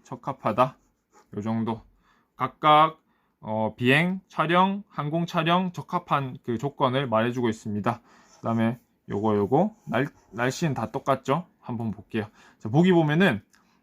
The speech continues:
비행에 적합하다, 촬영에 적합하다, 항공 촬영에 적합하다라고 묻고 있어요. 그럼 일단은 안 되는 거, 무조건 안 되는 거, 날씨 안 좋은 날 무조건 안 되죠.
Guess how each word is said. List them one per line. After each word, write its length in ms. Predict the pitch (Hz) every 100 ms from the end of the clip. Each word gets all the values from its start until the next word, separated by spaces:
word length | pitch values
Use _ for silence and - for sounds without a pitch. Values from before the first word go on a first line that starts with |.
| _ _ _ _ - - -
비행에 320 | 135 160 196
적합하다, 580 | 160 139 - 113 101 92
촬영에 340 | - 190 190
적합하다, 500 | 135 123 123 120 127
항공 280 | 156 165 175
촬영에 260 | 175 180 147
적합하다라고 720 | 123 - - 123 113 113 107
묻고 280 | 113 127 123
있어요. 220 | - 104
그럼 160 | 165
일단은 360 | 180 190 202 220
안 180 | 117 135
되는 220 | 185 208
거, 220 | 147 - _ _ _
무조건 340 | 143 226 190
안 60 | 139
되는 180 | 135 127
거, 60 |
날씨 280 | 113 160 202
안 140 | 143
좋은 180 | 123 151
날 120 | 135
무조건 360 | 104 131 196 139
안 100 | 110
되죠. 260 | 110 101